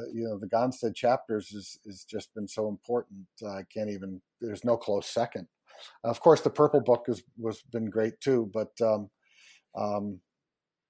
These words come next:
I'm just trying to think of a, a more obscure book that, uh, I can,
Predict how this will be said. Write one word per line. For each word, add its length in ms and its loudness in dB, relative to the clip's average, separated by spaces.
I'm 180 0
just 240 4
trying 180 4
to 80 0
think 240 -2
of 180 0
a, 240 4
a 60 -8
more 220 10
obscure 520 8
book 340 6
that, 240 2
uh, 300 8
I 120 4
can, 400 -6